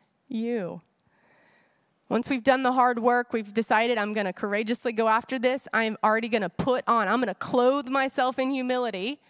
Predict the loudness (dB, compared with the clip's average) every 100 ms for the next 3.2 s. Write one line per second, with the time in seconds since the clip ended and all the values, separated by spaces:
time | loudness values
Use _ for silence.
0 | _ _ _ _ _ -2 0 0 0 -2
1 | 0 -2 0 0 2 2 2 0 0 0
2 | 0 -4 -2 0 2 0 2 -2 0 0
3 | -2 -6